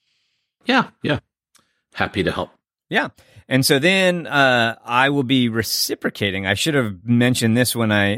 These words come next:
Speaker 2: when I mentioned that you could get me fired at, at, at Publicis,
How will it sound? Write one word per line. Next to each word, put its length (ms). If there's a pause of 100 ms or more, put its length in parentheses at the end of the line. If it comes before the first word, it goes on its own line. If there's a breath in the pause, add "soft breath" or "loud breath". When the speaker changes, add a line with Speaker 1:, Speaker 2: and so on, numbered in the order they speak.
Speaker 2:
when 160
I 80
mentioned 380
that 80
you 100
could 180
get 120
me 100
fired 460
at, 260
at, 200
at 160
Publicis, 580